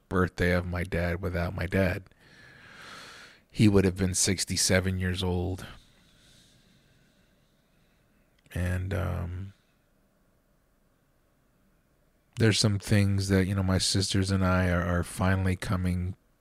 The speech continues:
to an end with when it comes to, you know, um,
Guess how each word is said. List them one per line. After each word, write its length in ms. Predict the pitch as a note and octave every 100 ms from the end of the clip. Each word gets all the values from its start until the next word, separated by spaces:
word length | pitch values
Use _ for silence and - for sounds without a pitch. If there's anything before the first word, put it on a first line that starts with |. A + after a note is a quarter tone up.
| _ _ _ _ _
to 240 | - G#2+ F#2+
an 100 | F2+
end 560 | - F#2+ F#2 F#2 F#2+ - - - - - -
with 460 | F#2 F#2 F2+ F#2 - - -
when 120 | F#2+
it 120 | F2+ F#2
comes 640 | G#2 F2 F2 F2 - - -
to, 520 | - E2+ E2+ E2+ F#2 - - - - - - - - - _ _ _ _ -
you 160 | F2+ F2
know, 420 | F2+ E2 E2+ E2
um, 540 | E2 E2 E2+ E2+ F#2